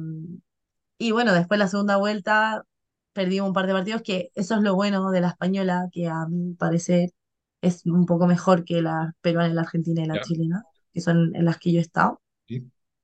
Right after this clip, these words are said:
Speaker 1: El nivel es un poquito mejor, y es porque es muy competitiva, o sea, eh, a mí me pasó en Argentina, ponte, los cuatro primeros, los cinco primeros, se pelean, tal,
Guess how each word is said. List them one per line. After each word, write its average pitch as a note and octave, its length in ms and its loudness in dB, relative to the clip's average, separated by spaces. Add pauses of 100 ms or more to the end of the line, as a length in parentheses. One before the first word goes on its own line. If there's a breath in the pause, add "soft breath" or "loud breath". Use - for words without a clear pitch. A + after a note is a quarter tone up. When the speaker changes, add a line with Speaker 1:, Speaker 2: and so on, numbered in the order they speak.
Speaker 1:
El F3 340 8
nivel F#3 200 8
es F#3 80 6
un F#3+ 80 2
poquito F3+ 240 2
mejor, F#3 440 2 (480)
y G3 100 0
es F#3 80 0
porque G3 200 -2
es F3+ 60 2
muy G#3 480 2
competitiva, F3+ 500 0
o E3+ 40 0
sea, E3+ 420 -6 (480)
eh, F3 280 0
a F3 80 2
mí F#3 120 6
me F#3+ 60 4
pasó F#3 160 0
en F#3+ 60 2
Argentina, F#3 460 2
ponte, F3 300 0
los E3+ 160 -4
cuatro G3 460 -4
primeros, F#3+ 500 0
los D#3+ 100 -6 (320)
cinco F3+ 240 -4
primeros, F#3 420 2 (680)
se F#3 140 -2
pelean, F#3+ 640 2
tal, G3 260 -6